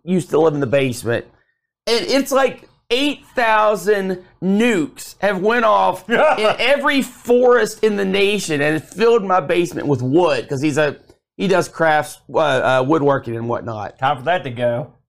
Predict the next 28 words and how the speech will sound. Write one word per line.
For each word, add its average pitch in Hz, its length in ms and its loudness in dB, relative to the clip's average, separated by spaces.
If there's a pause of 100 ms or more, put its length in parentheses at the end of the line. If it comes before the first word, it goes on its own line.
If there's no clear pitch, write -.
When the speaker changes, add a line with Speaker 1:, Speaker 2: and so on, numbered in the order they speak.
(360)
Speaker 1:
<coughs> - 80 0 (880)
So 202 500 0 (960)
we're 220 200 2
gathering 226 540 4
up, 196 220 -2
we're 208 240 2 (1200)
clearing 302 420 2
a 226 60 2
s-, - 200 -8 (100)
way, 240 320 2
'cause 208 200 -2 (260)
how 233 160 2
often 285 260 2
do 214 40 -6
you 202 60 0
have 202 100 -2
to 190 60 -8
get 208 140 0
to 208 40 -10
talk 185 180 -2
to 165 60 -8
your 165 160 0
water 160 420 2
shutoff 143 520 0
valve? 92 440 -6 (100)
Like, 196 120 0
Speaker 2:
Yeah. 214 160 -2
Speaker 1:
never. 202 520 -2